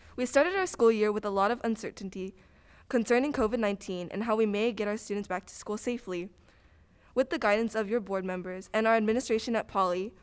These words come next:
we continue to safely keep our in-school learning available to us. We thank you all for this. Despite all being in a,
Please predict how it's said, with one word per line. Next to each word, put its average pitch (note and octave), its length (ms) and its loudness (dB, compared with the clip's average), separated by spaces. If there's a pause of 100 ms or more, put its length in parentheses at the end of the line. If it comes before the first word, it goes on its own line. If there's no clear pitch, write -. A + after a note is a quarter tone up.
we A#3+ 80 -4
continue B3+ 380 0
to C#4+ 80 -4
safely A#3 380 -4
keep A3 340 -8
our G3+ 80 2
in-school B3+ 460 -2
learning G#3 260 0
available F#3+ 400 -4
to - 160 -8
us. - 380 -10 (340)
We A#3+ 120 0
thank C4 200 6
you A3+ 120 6
all G3+ 140 8
for F#3+ 180 -6
this. - 440 -10 (520)
Despite - 340 2
all D4+ 120 6
being C4+ 200 0
in C4+ 80 0
a, A#3+ 40 -8